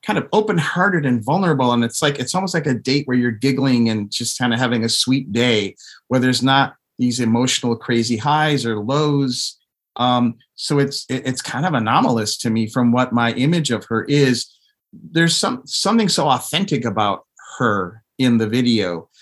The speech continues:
You know, there's a moment when she just kind of does this little cute, this sweet smile where she just, like, and it's, part of me was like, "Is this acting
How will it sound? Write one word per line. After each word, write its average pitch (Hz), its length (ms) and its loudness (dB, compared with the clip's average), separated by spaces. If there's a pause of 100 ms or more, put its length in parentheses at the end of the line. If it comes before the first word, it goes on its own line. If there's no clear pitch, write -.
(180)
You 135 100 2
know, 135 120 2
there's 139 220 4
a 143 40 4
moment 135 360 2
when 123 100 -2
she - 140 -6
just 131 200 -6
kind 151 180 0
of 139 80 2
does 131 180 2
this 127 180 -2
little 123 280 -2
cute, 131 340 -4
this 120 180 -2
sweet 135 340 0
smile 131 360 0
where 117 100 -2
she 127 140 -4
just, 135 220 -4
like, 113 200 -4 (500)
and 160 140 2
it's, 160 360 0 (300)
part - 360 0
of 302 80 2
me 180 120 4
was 139 200 2
like, 123 240 0 (420)
"Is 135 220 2
this 139 320 0
acting 302 640 -4